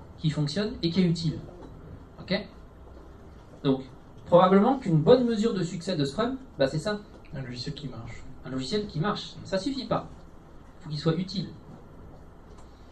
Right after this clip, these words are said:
Speaker 1: Non, parce que vous connaissez tous cette statistique qui dit que cinquante pour cent de tout ce qu'on fait ne sert à rien.
Speaker 2: Soixante-trois pour cent.
Speaker 1: Soixante-trois, oh là là là là. C'est encore pire.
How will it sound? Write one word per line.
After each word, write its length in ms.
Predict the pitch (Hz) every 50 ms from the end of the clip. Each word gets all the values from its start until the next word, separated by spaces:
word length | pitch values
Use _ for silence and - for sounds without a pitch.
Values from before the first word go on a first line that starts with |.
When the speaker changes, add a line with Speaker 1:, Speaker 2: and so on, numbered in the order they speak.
| - - - - - - - - - - - -
Speaker 1:
Non, 100 | 208 208
parce 140 | 196 180
que 80 | - 170
vous 320 | 160 - - 156 147 147
connaissez 340 | - 175 170 180 185 165 196
tous 140 | - 285 277
cette 220 | - - 175 165
statistique 500 | - - 175 165 - 180 - - 285 -
qui 100 | - -
dit 160 | 165 180 233 -
que 140 | - 165
cinquante 340 | 156 - - - 233 220 208
pour 100 | - 196
cent 140 | - - 220
de 80 | 180 156
tout 140 | 156 156
ce 60 | 143 -
qu'on 100 | 170 170
fait 100 | 262 269
ne 60 | 262
sert 160 | - 185 -
à 80 | 180 180
rien. 180 | 185 180 165 - -
Speaker 2:
Soixante-trois 560 | - - 139 139 - 147 139 - - 143 135
pour 160 | - - -
cent. 180 | - - 156 147 - -
Speaker 1:
Soixante-trois, 500 | - 196 165 - 170 156 151 - 185 175 -
oh 100 | 165 156
là 100 | 135 120
là 160 | - - - -
là 100 | - -
là. 60 | - - - - - - - - 185 - - - - - - - - - - - - - - - - - - - - - - - - - - - - - -
C'est 100 | - -
encore 220 | 135 - - - -
pire. 320 | - - 208 160 - -